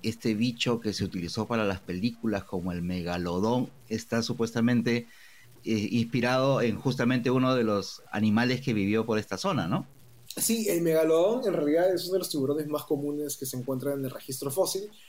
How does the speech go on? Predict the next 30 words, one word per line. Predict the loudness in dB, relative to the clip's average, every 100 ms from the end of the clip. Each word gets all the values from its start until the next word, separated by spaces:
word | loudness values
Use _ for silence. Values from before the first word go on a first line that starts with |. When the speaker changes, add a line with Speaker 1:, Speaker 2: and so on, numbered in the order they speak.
| -20 -20 -20 -2
Speaker 2:
pero | 4 4 6 4 4 -2 -6
fósiles | 0 2 2 2 2
de | 2
este | 2 4 4
animal | 4 0 0 0
se | 0
han | -4
encontrado | -2 -4 -2 0 0 -2
a | -4
por | -4
montones. | -4 0 0 -2 -8 -14 -20 -20 -4
No | -2
solamente | 2 2 2 2
en | 0
esta | 0 0
zona | 0 0
del | 0 0
desierto | 0 0 0 2 2 4
de | 2
Ica | 0 -4 0 2 2
y | 2 0
Arequipa, | -2 -6 -6 -10 -12 -20 -10
sino | -4 -2 2
también | 2 2 0 0
en | -4
zonas | -2 -2 -4
como | -6 -8 -4
Piura, | 0 0 -2 -4
que | -2
tienen | 0 0 -2 -4